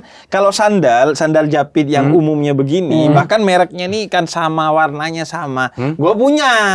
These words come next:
Speaker 3: Ah, Habib.
Speaker 1: Gua emang punya. Biasanya
Speaker 2: Iya.
Speaker 1: buat wudhu.
Speaker 2: Oke.
Speaker 1: Karena
Speaker 2: Hmm.
Speaker 1: kalau wudhu kan disiram tuh air. Kaki tuh kan disiram air. Jadi,
Speaker 2: Iya.
Speaker 1: eh, gua pakainya sandal yang begini. Kalau sandal-sandal
Speaker 3: Hmm.
Speaker 1: yang agak mahal kan biasanya rusak. Bahkan kalau dulu pakai Bangkia.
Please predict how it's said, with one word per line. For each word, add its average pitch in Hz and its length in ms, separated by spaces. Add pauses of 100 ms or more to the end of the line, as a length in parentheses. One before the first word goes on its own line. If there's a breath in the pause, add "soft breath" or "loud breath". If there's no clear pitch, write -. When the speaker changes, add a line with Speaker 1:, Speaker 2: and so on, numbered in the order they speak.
(340)
Speaker 3:
Ah, 156 320
Habib. 135 240 (180)
Speaker 1:
Gua 175 220
emang 196 240
punya. 147 480
Biasanya 143 320
Speaker 2:
Iya. 196 80
Speaker 1:
buat 170 160
wudhu. 123 640
Speaker 2:
Oke. - 400
Speaker 1:
Karena 151 180
Speaker 2:
Hmm. 202 80
Speaker 1:
kalau 180 140
wudhu 160 220
kan 185 180
disiram 139 500
tuh 135 300
air. 127 560 (320)
Kaki 131 240
tuh 175 80
kan 175 160
disiram 139 380
air. 123 280
Jadi, 135 300
Speaker 2:
Iya. - 160 (160 loud breath)
Speaker 1:
eh, 147 380
gua 160 180
pakainya 165 320
sandal 156 260
yang 135 140
begini. 143 320
Kalau 139 240
sandal-sandal 139 560
Speaker 3:
Hmm. 131 80
Speaker 1:
yang 135 140 (480 soft breath)
agak 131 260
mahal 143 320
kan 165 100
biasanya 139 300
rusak. 135 340
Bahkan 151 300
kalau 202 180
dulu 185 380
pakai 160 320
Bangkia. 160 560